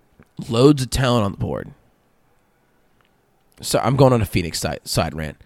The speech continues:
You draft Cam Johnson, the oldest player in the draft, best shooter in the draft, but oldest player in the draft, who has hip prob-, hip problems. This isn't an old man joke either. He has hip problems in both hips.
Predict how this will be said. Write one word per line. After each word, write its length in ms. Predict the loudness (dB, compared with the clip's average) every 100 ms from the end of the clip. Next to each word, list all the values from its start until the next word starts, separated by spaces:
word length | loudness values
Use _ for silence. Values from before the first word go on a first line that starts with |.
| _ _ _ _ _ _ _ _ _ _ _ _ _
You 200 | -2 0
draft 440 | 4 4 4 0
Cam 300 | -4 -4 -2
Johnson, 520 | 0 0 -2 -6 -8 -8
the 120 | -8 -4
oldest 340 | -2 0 0 -2
player 160 | -4
in 80 | -2
the 80 | -4
draft, 400 | -4 -8 -12 -20 _ _ _
best 260 | 0 0 2
shooter 240 | -2 0
in 60 | -2
the 80 |
draft, 300 | -4 -8 -10 -16 -16
but 140 | -8 -6
oldest 340 | -2 0 -2 -2
player 160 | -2
in 60 | -2
the 40 |
draft, 340 | -4 -6 -8 -14 _ _ _
who 140 | -2 2
has 340 | 2 0 -6 -16 _ _ _ _
hip 360 | -20 -4 -4 -2
prob-, 400 | 0 0 -2 -6
hip 260 | -4 -4
problems. 680 | -4 -6 -6 -10 -16 -20 -20 _ _ _ _ _
This 120 | -4
isn't 120 | 0
an 60 | 0
old 160 | 0
man 220 | 0 -2 -2
joke 180 | -4
either. 160 | -6 -6
He 120 | -4
has 160 | -6 -6
hip 280 | -8 -10 -8
problems 460 | -10 -10 -16 -18 -14
in 120 | -8
both 260 | -6 -6
hips. 380 | -8 -16 -18 -20